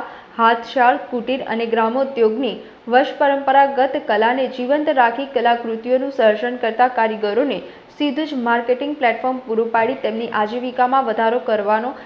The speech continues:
તથા રાજ્યના ભવ્ય, ભાતીગળ અને વૈવિધ્યપૂર્ણ કલા વારસાને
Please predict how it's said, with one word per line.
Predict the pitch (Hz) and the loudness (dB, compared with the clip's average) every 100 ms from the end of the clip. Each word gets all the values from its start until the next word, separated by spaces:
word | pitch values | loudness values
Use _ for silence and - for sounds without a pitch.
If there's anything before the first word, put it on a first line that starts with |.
| - | -10
તથા | - 240 269 247 | -4 -2 2 4
રાજ્યના | 226 220 247 247 262 | 4 2 0 0 0
ભવ્ય, | 254 214 214 220 180 | 0 -4 0 0 0
ભાતીગળ | 220 226 226 262 269 277 | -2 -2 -2 0 0 2
અને | 226 262 226 - - - | 0 0 -4 -8 -18 -6
વૈવિધ્યપૂર્ણ | 240 247 277 302 320 330 233 240 254 269 | 0 2 0 -2 -2 -2 -4 -2 -2 0
કલા | 240 233 254 | 0 2 2
વારસાને | 247 220 214 226 233 240 | 4 2 2 -2 -2 -4